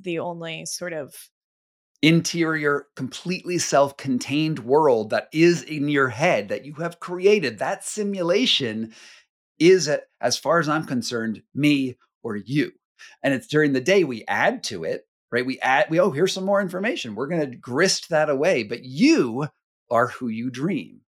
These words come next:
Speaker 2: You are, and I, I actually, I think I have these stickers that I s-, put out for my Kickstarter people. Like, and the,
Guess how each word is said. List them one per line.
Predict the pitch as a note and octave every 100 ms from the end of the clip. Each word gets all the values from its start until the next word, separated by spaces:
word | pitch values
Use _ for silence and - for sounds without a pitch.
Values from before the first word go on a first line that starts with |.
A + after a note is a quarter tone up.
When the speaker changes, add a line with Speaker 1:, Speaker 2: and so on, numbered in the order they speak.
| _ -
Speaker 2:
You | D3 B2+
are, | C3 D3+ -
and | C#3+
I, | D3+
I | C#3+ C#3 D3+
actually, | D3+ D#3+
I |
think | E3 E3
I |
have | D3 A2+
these | A#2 -
stickers | - C3+ A2+ -
that | B2 G#2
I |
s-, | G2+ -
put | - C3+
out | B2 -
for | A#2+
my | A2 F#2+
Kickstarter | - - - A#2 F#2 E2+
people. | A2 - F2
Like, | G2 - - -
and | B2
the, | B2